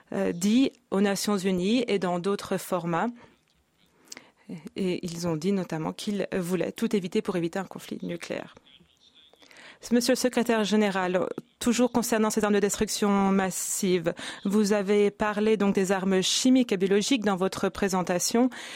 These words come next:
et vous avez parlé d'équipements pour protéger l'Ukraine. Pouvez-vous nous donner davantage de détails concernant ce que vous allez, euh, soumettre demain aux dirigeants ?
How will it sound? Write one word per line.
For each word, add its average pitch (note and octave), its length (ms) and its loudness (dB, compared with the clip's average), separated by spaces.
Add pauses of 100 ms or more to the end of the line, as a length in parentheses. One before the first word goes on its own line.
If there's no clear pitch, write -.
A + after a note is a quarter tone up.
(200)
et A3+ 100 2
vous G#3+ 120 2
avez G#3+ 120 2
parlé A3 240 2
d'équipements G#3+ 680 0 (500)
pour - 200 -4
protéger G#3 640 2
l'Ukraine. F3 540 -2 (380)
Pouvez-vous A3+ 360 4
nous A#3 120 6
donner G#3 180 2
davantage A3 480 2
de G#3+ 80 4
détails G#3 520 0
concernant G3 420 -4
ce - 140 -4
que G3 140 -6
vous F3 220 -8
allez, F3+ 240 -2
euh, F3 140 -2
soumettre G#3 440 -2
demain G3 320 0
aux F#3 60 -2
dirigeants ? E3+ 420 -8